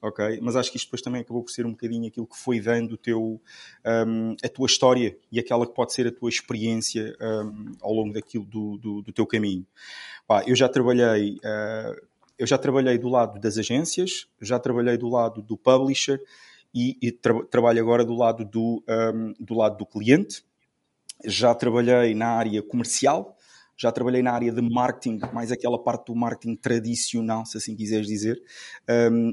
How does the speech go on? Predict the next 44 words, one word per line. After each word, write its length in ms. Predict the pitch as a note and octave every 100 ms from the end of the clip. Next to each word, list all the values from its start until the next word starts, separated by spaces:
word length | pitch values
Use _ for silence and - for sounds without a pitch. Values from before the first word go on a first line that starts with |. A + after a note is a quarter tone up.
| -
e 80 |
depois 220 | A#2+ C3 -
foi 100 | B2
a 60 |
partir 200 | A2 B2
daí 160 | A#2+ A#2+
que 80 | A2+
eu 60 |
comecei 240 | A#2+ A2 A2+
a 40 |
entrar 200 | A2 A2+
na 120 | A2
área, 400 | A2+ A2 G#2+ G#2 -
ahm, 380 | G#2+ G#2 G#2 F#2
na 140 | A2
área 180 | A2 A2
digital. 540 | A2+ A2 A#2+ C#3 - _ - - _
Fui 280 | - D#3+ D#3
para 200 | B2 A2+
digital 560 | A2+ A#2 B2 B2 A#2+ -
e, 300 | B2 B2+ A#2+ A#2
eh, 240 | A#2+ A#2
agora 280 | A2+ A2 A2+
estou 400 | A2 - A#2 A#2
na 140 | A#2 A2+
área 300 | A#2 A#2 A2+
de, 360 | A2 A#2 A2+ - -
eh, 380 | A2 G#2+ A2 -
na 120 | A2
área 200 | A2 A2
de 60 | G#2+
e-commerce, 500 | - F#2+ F2+ - - -
ok? 240 | - G#2 - -
Portanto, 220 | - A#2
isto 140 | A#2+ C3+
acaba 220 | B2 B2+
por 80 | -
ser 140 | B2+
aqui 200 | B2 -
um 120 | C3
triângulo, 640 | A#2+ A#2+ A#2+ B2+ B2 A2+ G2 -
um 100 | A#2+
triângulo 440 | A#2+ A#2+ A#2+ A#2
engraçado. 580 | A#2 A#2+ A#2 B2 C#3 F#3+